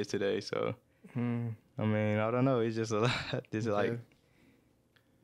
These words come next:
Speaker 2: Put that one into perspective. Will we ever even see a player going to the finals as many times as LeBron did? He made it just look so effortless and easy. And, uh, I did think about it, 'cause, I mean,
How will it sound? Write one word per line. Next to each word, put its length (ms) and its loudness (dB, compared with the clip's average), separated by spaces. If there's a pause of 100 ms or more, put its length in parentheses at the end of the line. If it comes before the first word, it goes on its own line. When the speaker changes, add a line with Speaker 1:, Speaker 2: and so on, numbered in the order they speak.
(200)
Speaker 2:
Put 140 -4
that 100 4
one 80 4
into 120 0
perspective. 680 -4
Will 80 0
we 180 2
ever 160 4
even 200 2
see 160 -4
a 60 0
player 300 0
going 260 -2
to 180 -8
the 140 -2
finals 420 -4
as 120 -8
many 160 -4
times 300 -6
as 60 -10
LeBron 360 -6
did? 280 -6 (680)
He 80 0
made 120 4
it 80 2
just 120 2
look 140 2
so 140 0
effortless 460 -4
and 100 -6
easy. 380 -6
And, 280 -6 (1080)
uh, 400 0 (1200)
I 80 -2
did 180 4
think 160 2
about 300 0
it, 80 -2
'cause, 80 -4
I 100 2
mean, 440 -2